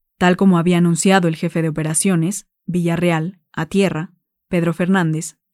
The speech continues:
el comandante decidió entonces llevar la nave a inmersión para arreglar el desperfecto. La intención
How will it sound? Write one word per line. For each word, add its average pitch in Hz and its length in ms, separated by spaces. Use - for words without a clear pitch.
el 170 60
comandante 185 720
decidió 202 400
entonces 277 480
llevar 196 280
la 208 140
nave 196 320
a 196 80
inmersión 165 800
para 160 260
arreglar 165 380
el 175 80
desperfecto. 160 680
La 170 120
intención 170 680